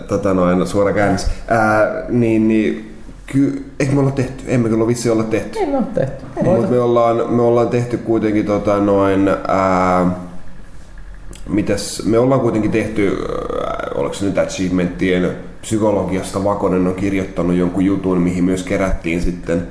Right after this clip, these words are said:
Speaker 2: Näitä
Speaker 1: näitä
Speaker 2: vaikeita.
Speaker 1: hau-, ha-, helpoimpia ja vaikeimpia ja hauskimpia, ää, achievementteja, mut joo, kyllähän niitä videoitakin voisi tosiaan tehdä.
Speaker 2: No,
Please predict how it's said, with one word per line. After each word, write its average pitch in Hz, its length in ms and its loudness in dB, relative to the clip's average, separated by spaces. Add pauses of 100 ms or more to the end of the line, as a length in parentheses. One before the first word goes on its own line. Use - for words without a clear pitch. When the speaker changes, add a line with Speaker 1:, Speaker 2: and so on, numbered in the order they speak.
(120)
Speaker 2:
Näitä 127 160 0 (100)
Speaker 1:
näitä 113 240 4
Speaker 2:
vaikeita. - 300 0
Speaker 1:
hau-, 98 340 2
ha-, - 240 -2 (260)
helpoimpia 107 640 2
ja 104 160 2
vaikeimpia 104 580 2
ja 98 100 4
hauskimpia, 98 680 2 (500)
ää, 90 320 4
achievementteja, 92 680 0
mut 110 180 0
joo, 120 160 2
kyllähän 92 320 -2
niitä 90 180 2
videoitakin 90 520 2
voisi 85 260 0
tosiaan 80 360 -4
tehdä. - 260 -6 (420)
Speaker 2:
No, 180 260 0